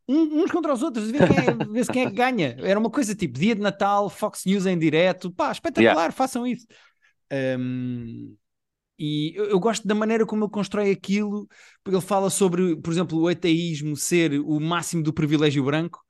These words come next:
Speaker 1: É quando alguém te diz assim, "Ah, não queres, não queres ouvir falar sobre o meu Deus?" E o branco diz, "Não, deixa estar, obrigado, eu não preciso." Ele diz que, <laughs> eu gosto desse ângulo de seres ateu, é o máximo do
Speaker 2: Sim, sim,
Speaker 1: privilégio
Speaker 2: sim.
Speaker 1: branco. Pá, é super engraçado.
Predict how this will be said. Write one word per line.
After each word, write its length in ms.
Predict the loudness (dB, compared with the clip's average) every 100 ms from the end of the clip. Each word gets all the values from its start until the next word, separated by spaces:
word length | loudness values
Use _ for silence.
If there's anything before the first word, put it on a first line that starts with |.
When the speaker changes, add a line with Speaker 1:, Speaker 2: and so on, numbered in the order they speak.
| _ -6
Speaker 1:
É 80 | -4
quando 320 | 0 2 2
alguém 220 | 2 0
te 60 | -2
diz 120 | -4
assim, 200 | -2 -4
"Ah, 260 | -4 -6 -4
não 120 | -4
queres, 380 | -2 -4 -4 -10 -14 -16 -8
não 100 | -4
queres 240 | -2 0
ouvir 260 | 0 0 0
falar 200 | 0 -2
sobre 200 | 0 0
o 20 |
meu 160 | 2 4
Deus?" 340 | 4 2 0
E 160 | 0 0
o 60 |
branco 540 | 2 0 -2 -6 -10 -6
diz, 260 | -4 -4 -6
"Não, 420 | -14 -10 -6 -6
deixa 180 | -6 -10
estar, 200 | -6 -6
obrigado, 340 | -4 -4 -4 -4
eu 40 |
não 120 | -4
preciso." 380 | -6 -6 -8 -8 -16 -20 -20 -10 -2
Ele 160 | 2
diz 180 | 2 2
que, 140 | 0
<laughs> 460 | 2 4 4 2 2
eu 120 | 2
gosto 260 | 2 2 4
desse 240 | 2 4
ângulo 200 | 2 2
de 120 | 0 2
seres 320 | 2 2 0
ateu, 420 | 0 0 0 -2
é 100 | -6
o 80 | -6
máximo 380 | -4 -6 -4 -2
do 100 | 0
Speaker 2:
Sim, 80 | 2
sim, 140 | 4 6
Speaker 1:
privilégio 180 | 6
Speaker 2:
sim. 20 | 4
Speaker 1:
branco. 340 | 0 -2 -6
Pá, 180 | -8 -6
é 40 | -6
super 280 | -2 0 0
engraçado. 520 | 0 0 0 -2